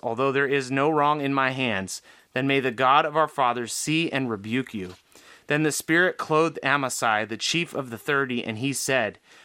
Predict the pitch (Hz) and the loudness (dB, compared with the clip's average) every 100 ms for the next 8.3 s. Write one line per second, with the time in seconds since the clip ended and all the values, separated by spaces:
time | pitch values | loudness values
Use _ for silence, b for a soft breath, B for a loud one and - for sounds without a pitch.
0 | B 143 156 139 120 156 170 123 113 104 | B 0 2 2 2 2 4 2 -2 -4
1 | 101 92 92 90 b b b - 127 127 | -4 -2 -4 -8 b b b -4 0 0
2 | 147 156 175 175 135 127 - 123 117 107 | 0 2 4 4 0 0 0 0 -2 -2
3 | 117 110 95 95 _ B B B - 180 | -2 -2 -8 -12 _ B B B -4 0
4 | 165 120 - - _ - 185 180 - - | 0 0 -6 -10 _ -6 -2 0 -2 -2
5 | 170 139 131 104 - 117 - 180 175 - | 0 2 2 0 -4 -8 -4 -2 -2 -2
6 | 185 151 131 135 - 107 92 - B B | 0 0 2 0 0 -6 -8 -12 B B
7 | _ 147 131 127 139 139 151 131 139 - | _ 0 0 2 4 4 4 0 -4 -6
8 | 107 92 | -8 -8